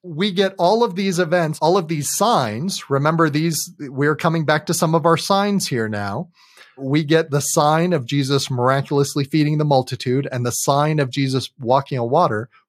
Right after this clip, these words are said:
pointing to Jesus as a new Moses and as more than Moses, because he's, he's doing something more than Moses had done. Moses announced that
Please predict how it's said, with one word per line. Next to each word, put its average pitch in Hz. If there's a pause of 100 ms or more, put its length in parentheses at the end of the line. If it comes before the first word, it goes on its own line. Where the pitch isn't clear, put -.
pointing 170
to 151
Jesus 135 (280)
as 143
a 139
new 156
Moses 165 (200)
and 143
as 165
more 185
than 131
Moses, 101 (280)
because 139
he's, 156
he's 143
doing 143
something 139
more 143
than 135
Moses 131
had 98
done. 92 (1040)
Moses 151
announced 151
that 123